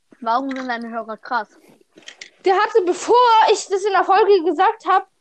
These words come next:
Speaker 2: die, äh, die sollen ihm mal folgen, weil er so eine Playlist gemacht hat, äh, mit meinem Namen,
Speaker 1: Mhm.
Speaker 2: hatte er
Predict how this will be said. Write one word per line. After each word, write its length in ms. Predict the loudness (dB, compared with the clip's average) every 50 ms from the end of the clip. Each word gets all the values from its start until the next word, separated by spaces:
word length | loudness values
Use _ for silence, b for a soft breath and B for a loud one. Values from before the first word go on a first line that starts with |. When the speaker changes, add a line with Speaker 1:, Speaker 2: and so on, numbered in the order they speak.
| _ -16
Speaker 2:
die, 200 | -14 -14 -12 _ -2
äh, 160 | 0 0 0
die 100 | 0 -2
sollen 280 | -2 0 0 0 0 -4
ihm 80 | -4 -2
mal 160 | -2 -2 -2
folgen, 380 | 0 0 2 2 0 0 -2 -2
weil 140 | -2 0
er 80 | 0 -2
so 100 | -2 -2
eine 120 | -4 -4
Playlist 380 | -2 0 0 0 0 0 -4 -4
gemacht 300 | -2 0 0 0 -2 -2
hat, 140 | -4 -4 -4 -6 -10
äh, 80 | -10 -10
mit 160 | -10 -8 -6
meinem 220 | -4 -4 -4 -2
Namen, 300 | 0 0 2 0 0 -4 -10 _ _ _
Speaker 1:
Mhm. 240 | -20 -20 -12 -6 -2
Speaker 2:
hatte 220 | -2 -2 0 0 0
er 200 | 0 0 0